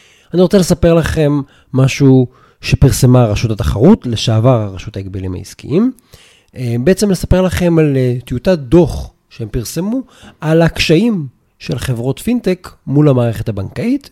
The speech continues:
בפתיחת חשבון בנק ובניהול של חשבון בנק. אז בואו נסתכל על חלק מהכשלים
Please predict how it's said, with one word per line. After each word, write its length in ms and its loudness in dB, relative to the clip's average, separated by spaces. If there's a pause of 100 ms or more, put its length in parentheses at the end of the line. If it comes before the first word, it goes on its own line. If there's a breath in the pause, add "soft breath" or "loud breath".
בפתיחת 680 -4
חשבון 380 0
בנק 240 -2
ובניהול 560 0
של 100 -12
חשבון 420 -20
בנק. 220 -20 (920 soft breath)
אז 220 -6 (440)
בואו 220 4
נסתכל 580 -2
על 240 -4 (260 soft breath)
חלק 380 -4
מהכשלים 680 -4